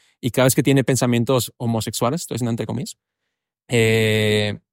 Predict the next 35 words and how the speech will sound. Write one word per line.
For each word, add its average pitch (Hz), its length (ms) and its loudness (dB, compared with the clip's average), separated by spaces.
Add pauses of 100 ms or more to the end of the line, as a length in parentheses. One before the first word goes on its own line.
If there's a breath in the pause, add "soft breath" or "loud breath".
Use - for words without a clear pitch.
(300)
empieza 131 500 0
a, 120 540 0
a 110 60 -2 (160)
tener 120 200 0
como 139 160 0 (120)
un 143 160 0
cierto 135 520 2
sentimiento 120 460 -2
de 127 80 -2
culpa, 175 380 -4 (580 soft breath)
y 135 140 2
la 127 140 4
escena 147 560 2 (160)
se - 180 0
cambia 127 240 0
totalmente 127 540 -2
a 135 160 2
una 123 200 0
escena 131 280 0
bastante, 120 760 -2
no 120 300 -4
sé, 107 160 -6 (140)
sangrienta 131 580 0
o 127 160 2
con 123 340 2
recuerdos 123 440 0
a, 120 240 0
a 113 40 2
esos 120 240 -4
traumas 123 300 0
que 123 80 -4
vivió 117 380 0
durante 117 260 0
la 110 100 0
infancia. 107 380 -4